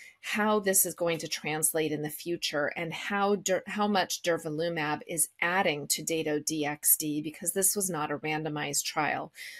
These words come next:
I'm looking forward to seeing more data. At this point, neither of these agents are approved for triple-negative metastatic breast cancer, so we'll have to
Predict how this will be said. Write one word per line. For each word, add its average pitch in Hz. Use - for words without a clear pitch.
I'm 214
looking 202
forward 160
to 156
seeing 151
more 190
data. 147
At 180
this 190
point, 185
neither 165
of 151
these 156
agents 151
are 147
approved 214
for -
triple-negative 151
metastatic 147
breast 135
cancer, 147
so -
we'll 175
have 170
to -